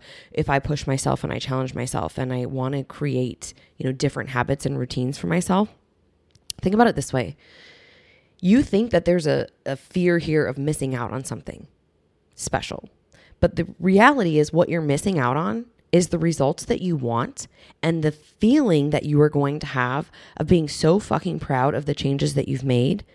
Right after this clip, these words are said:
that none of that other shit matters anymore. Somebody asked us yesterday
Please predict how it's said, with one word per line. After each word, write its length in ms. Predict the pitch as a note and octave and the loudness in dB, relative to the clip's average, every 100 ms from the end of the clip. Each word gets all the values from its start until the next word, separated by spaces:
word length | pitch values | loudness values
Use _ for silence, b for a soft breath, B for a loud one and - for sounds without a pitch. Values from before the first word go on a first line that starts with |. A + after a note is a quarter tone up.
| b b b | b b b
that 200 | E3 - | 0 0
none 260 | D3 D3 A#3 | 0 0 2
of 60 | |
that 180 | B3 G3+ | 2 2
other 120 | F#3+ | 2
shit 240 | D3 - - | 0 -4 -4
matters 300 | C3+ C3+ C3 | -2 -2 -2
anymore. 320 | A#2+ E2 - B B B | -6 -6 -10 B B B
Somebody 300 | - A3+ G3+ | 4 6 8
asked 200 | D#3+ E3 | 6 2
us 140 | D#3 E3+ | -2 0
yesterday 460 | F3 E3 C#3+ C3+ | 0 2 2 2